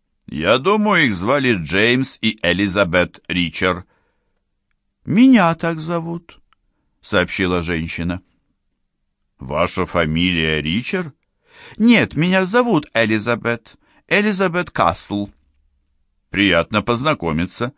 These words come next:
сказал Ричард. "Взаимно", — ответила она. "Я Джек Ричард".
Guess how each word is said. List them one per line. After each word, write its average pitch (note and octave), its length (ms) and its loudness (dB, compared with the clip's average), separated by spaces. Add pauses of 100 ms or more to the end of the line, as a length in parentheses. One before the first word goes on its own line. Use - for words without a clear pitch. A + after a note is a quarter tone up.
(480)
сказал G#2+ 420 0
Ричард. A2 400 -4 (720)
"Взаимно", — F3+ 720 -2 (580)
ответила F2+ 580 -2
она. F#2 280 -2 (760)
"Я E2 300 2
Джек F#2+ 440 0
Ричард". E2 520 -4